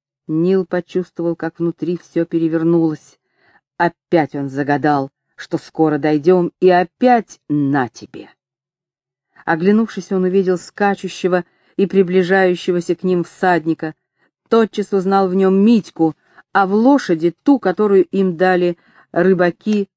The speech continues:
Ловецкой слободы. Она была без седла, но с уздечкой. Подскакав вплотную, Митька соскочил с лошади и тотчас бухнулся на колени,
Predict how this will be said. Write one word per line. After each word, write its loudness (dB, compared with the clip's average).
Ловецкой -2
слободы. -4
Она 0
была 0
без -4
седла, -2
но -2
с -8
уздечкой. -2
Подскакав -2
вплотную, 0
Митька 0
соскочил -4
с -16
лошади -2
и 2
тотчас -2
бухнулся -4
на 0
колени, 2